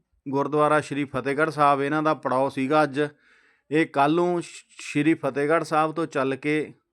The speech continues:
ਵਾਇਆ ਜੀ ਟੀ ਰੋਡ ਹੁੰਦੀ ਹੋਈ, ਇਹ ਜਿਹੜੀ ਬਹੀਰ ਹੈ, ਇਹ ਮੰਡੀ ਗੋਬਿੰਦਗੜ੍ਹ ਦੇ ਜਿਹੜਾ ਜੱਸਣਾ ਗੁਰਦੁਆਰਾ ਹੈ, ਗੁਪਤਸਰ ਸਾਹਿਬ, ਉੱਥੇ ਪਹੁੰਚੂਗੀ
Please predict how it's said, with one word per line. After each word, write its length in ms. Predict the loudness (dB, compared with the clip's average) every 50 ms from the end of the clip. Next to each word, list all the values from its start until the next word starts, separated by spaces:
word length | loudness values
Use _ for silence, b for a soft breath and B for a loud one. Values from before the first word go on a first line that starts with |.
| _ -6
ਵਾਇਆ 300 | -2 0 2 2 2 0
ਜੀ 180 | 0 -2 -6 -8
ਟੀ 160 | -4 -4 -2 2
ਰੋਡ 220 | 2 2 2 2
ਹੁੰਦੀ 280 | 0 -2 -2 -2 0 0
ਹੋਈ, 360 | 2 2 2 2 2 0 -2 _ _ _ _ _ _ _ _ _ _ _ -6
ਇਹ 180 | -2 0 2 2
ਜਿਹੜੀ 240 | 2 2 0 0 -2
ਬਹੀਰ 440 | -2 -4 -2 -2 0 0 2 4
ਹੈ, 300 | 4 2 2 0 -6 _ _ _ _ _ _ _ _ _ _ _ _ _ _ _ _ _ -2
ਇਹ 440 | 0 2 4 4 4 4 2 0 -4 -8 -14 _ _ _ _ _ _ _ _ _ _ _ _ _ _ _ _
ਮੰਡੀ 440 | -6 -4 -2 -2 0 2 2 2 2
ਗੋਬਿੰਦਗੜ੍ਹ 560 | 2 0 0 0 0 0 0 2 2 2 2
ਦੇ 380 | 2 2 2 2 0 -2 -4 -8 -14 _ _ _
ਜਿਹੜਾ 280 | -4 -2 0 2 2 2
ਜੱਸਣਾ 420 | 0 -2 -6 -6 -4 -2 0 0 0
ਗੁਰਦੁਆਰਾ 480 | 0 -2 -4 -4 -2 0 0 2 2
ਹੈ, 60 | 0 0
ਗੁਪਤਸਰ 460 | -2 -4 -6 -6 -6 -4 -4 -4 -4
ਸਾਹਿਬ, 300 | -4 -2 -2 -2 -2 -2
ਉੱਥੇ 260 | -4 -6 -6 -6 -6
ਪਹੁੰਚੂਗੀ 580 | -6 -6 -8 -8 -6 -6 -6 -4 -2 -4 -4